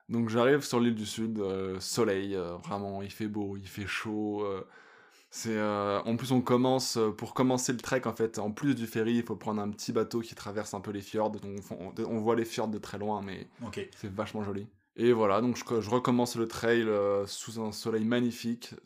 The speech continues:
Speaker 1: une portion très facile, plutôt plate, très belle. Euh, voilà, donc vraiment, euh, ça commence, l'île du Sud commence vraiment sous les meilleurs auspices. Euh, je, j'avance très vite, euh, voilà, c'est vraiment, tout est parfait, quoi.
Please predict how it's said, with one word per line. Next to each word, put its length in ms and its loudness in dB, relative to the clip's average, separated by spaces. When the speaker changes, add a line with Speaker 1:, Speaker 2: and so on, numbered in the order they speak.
Speaker 1:
une 160 -2
portion 400 -2
très 220 -4
facile, 520 -4
plutôt 280 2
plate, 600 4
très 220 2
belle. 400 4
Euh, 520 0
voilà, 200 -4
donc 240 -12
vraiment, 720 4
euh, 380 2
ça 160 -6
commence, 520 2
l'île 220 2
du 120 2
Sud 240 2
commence 340 2
vraiment 240 4
sous 140 -6
les 120 0
meilleurs 320 4
auspices. 540 -4
Euh, 520 0
je, 260 0
j'avance 340 -2
très 240 2
vite, 460 0
euh, 380 0
voilà, 240 -4
c'est 200 -14
vraiment, 680 -6
tout 160 -8
est 40 -2
parfait, 300 -12
quoi. 140 -16